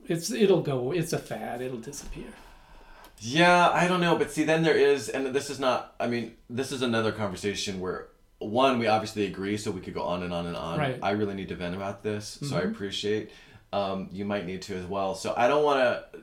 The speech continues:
Speaker 2: go too much further <laughs> with this. Otherwise, we're really, I'm really gonna have to edit this. But,
Speaker 1: No,
Speaker 2: um,
Speaker 1: like, we're supposed to, like, be talking about
Speaker 2: so,
Speaker 1: my novel, like.
Speaker 2: so I know. Okay, so let's, let's, I have one more question about your novel, one big question about the novel,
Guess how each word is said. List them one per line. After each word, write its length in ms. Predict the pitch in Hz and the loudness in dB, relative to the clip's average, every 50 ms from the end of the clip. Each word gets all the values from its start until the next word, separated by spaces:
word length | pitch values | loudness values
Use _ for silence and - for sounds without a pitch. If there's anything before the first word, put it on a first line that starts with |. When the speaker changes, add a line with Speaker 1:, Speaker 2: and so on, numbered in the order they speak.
| 120 135 131 - - | -20 -20 -16 -8 -2
Speaker 2:
go 160 | 135 123 117 | 0 0 0
too 240 | - - - - 160 | 0 -2 -4 -2 0
much 200 | 156 147 139 - | 2 2 2 0
further 380 | - 175 175 185 196 175 170 - | 0 0 4 6 6 6 6 6
<laughs> 20 | |
with 260 | 185 170 - - - - | 4 4 4 4 0 0
this. 300 | 165 - 226 202 170 214 226 311 311 302 277 254 226 - - - - | 0 0 0 -2 -2 -2 2 4 4 4 4 4 2 0 4 8 8
Otherwise, 440 | 156 156 151 151 147 135 127 110 | 8 10 10 10 10 10 10 6
we're 100 | 98 123 | 2 0
really, 340 | 120 117 127 143 143 151 - | 0 2 4 4 4 6 6
I'm 140 | 123 123 131 | 6 6 6
really 200 | 131 143 156 156 | 6 4 4 6
gonna 140 | - 131 123 | 6 6 6
have 160 | 120 117 104 | 6 6 6
to 100 | 123 101 | 6 4
edit 240 | 101 107 117 113 - | 4 4 4 0 0
this. 340 | 113 107 113 110 - - - - - | -2 -4 -4 -4 -8 -12 -10 -2 2
But, 220 | 156 170 165 165 | 4 6 6 6
Speaker 1:
No, 100 | 160 151 139 135 135 | 6 6 6 6 4
Speaker 2:
um, 80 | - 170 | 4 4
Speaker 1:
like, 280 | 180 180 175 170 - | 4 4 4 2 2
we're 140 | - 180 170 | 0 0 0
supposed 320 | 170 - - 190 180 180 - | 2 4 4 4 4 2 -2
to, 80 | 175 | -2
like, 380 | 160 156 165 165 170 165 165 - | 0 0 0 0 0 -2 -4 -6
be 260 | - 156 147 143 - - _ - | -6 -6 -6 -8 -10 -16 _ -12
talking 340 | - 175 175 175 - 175 160 | -8 -8 -6 -4 -2 0 0
about 180 | 156 - 156 151 | 0 2 4 4
Speaker 2:
so, 260 | 160 160 156 151 151 | 6 6 8 8 10
Speaker 1:
my 100 | 151 147 147 | 10 10 10
novel, 540 | 147 147 147 147 147 143 143 135 135 139 135 135 | 10 8 8 6 6 6 6 6 8 8 6 6
like. 260 | 135 135 - - - | 4 2 -2 -8 -10
Speaker 2:
so 520 | - - - 147 143 139 135 135 131 - | -6 -2 2 4 4 6 6 4 4 4
I 140 | - 131 139 | 4 4 4
know. 200 | 156 175 156 123 - | 6 4 4 4 2
Okay, 200 | - - 139 135 | 2 0 0 0
so 140 | - - 143 | 0 2 2
let's, 280 | 156 185 196 - - | 4 4 2 2 2
let's, 320 | 143 151 170 165 - - - 101 - - | 2 4 4 2 2 -6 -6 -6 -2 2
I 60 | - | 2
have 160 | 135 131 123 | 2 2 2
one 140 | 135 165 190 | 2 2 2
more 140 | 202 190 175 | 2 0 0
question 320 | 170 180 202 - - 139 | 0 0 0 0 0 2
about 160 | 120 123 101 95 | 2 2 2 2
your 80 | 110 | 0
novel, 420 | 107 98 95 92 87 95 104 110 110 104 | 0 0 0 0 0 -2 -4 -4 -4 -4
one 240 | 113 120 120 120 110 | -2 0 0 0 0
big 240 | 92 87 127 120 - | 2 2 2 2 2
question 320 | - 98 85 - - 87 | 0 -4 -6 -6 -6 -4
about 160 | 82 76 - - | -4 -4 -4 -4
the 60 | 80 | -4
novel, 340 | 80 80 78 78 85 - | -4 -4 -4 -6 -6 -10